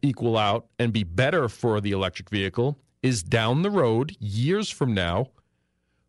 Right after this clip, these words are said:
when a majority of electricity comes from re-, renewables. Now, right now,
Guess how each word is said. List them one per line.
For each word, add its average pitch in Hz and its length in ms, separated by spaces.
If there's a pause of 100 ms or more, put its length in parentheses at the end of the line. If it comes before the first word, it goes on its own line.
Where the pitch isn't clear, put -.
when 131 200
a 127 40
majority 120 640
of 165 100
electricity 117 680
comes 107 280
from 131 180
re-, 156 140
renewables. 190 760 (460)
Now, 107 200
right 113 300
now, 107 420